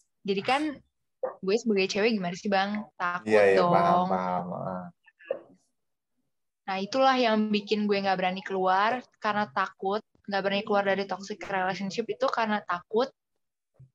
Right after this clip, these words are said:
Speaker 1: sama, apa ya, karena ya masih bego aja sih dulu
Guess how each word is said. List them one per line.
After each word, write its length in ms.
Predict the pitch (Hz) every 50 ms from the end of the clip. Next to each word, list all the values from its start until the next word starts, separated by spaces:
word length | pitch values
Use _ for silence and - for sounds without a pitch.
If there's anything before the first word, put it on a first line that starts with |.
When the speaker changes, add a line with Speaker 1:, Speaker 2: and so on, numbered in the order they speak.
| _ -
Speaker 1:
sama, 640 | - - 220 208 202 202 202 202 196 196 196 196 196 - _ -
apa 240 | - 220 220 - 226
ya, 160 | 214 190 180 185 -
karena 480 | - 196 196 196 202 202 208 208 202 - _ _ _ _ _ -
ya 120 | 220 226 220
masih 240 | 226 226 220 - 240 208
bego 240 | 208 208 196 185 196
aja 240 | 185 196 220 254 311
sih 240 | 320 - - 320 285
dulu 320 | 285 269 277 294 311 -